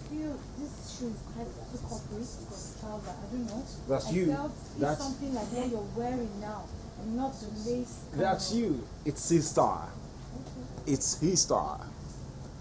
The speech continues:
Speaker 2: Yeah. And if you become a star, you just start dressing like that. You become a very celebrity, you start dressing like that.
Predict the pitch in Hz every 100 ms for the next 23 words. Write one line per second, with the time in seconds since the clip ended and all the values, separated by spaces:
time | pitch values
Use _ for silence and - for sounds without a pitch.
0 | - 104 135 190 220 123 95 - - -
1 | - 170 170 180 165 208 190 160 180 151
2 | 80 143 147 151 131 120 113 107 90 -
3 | - - - - - - - - - 127
4 | 131 165 160 135 - - 214 180 156 139
5 | 135 120 131 127 123 131 - 139 -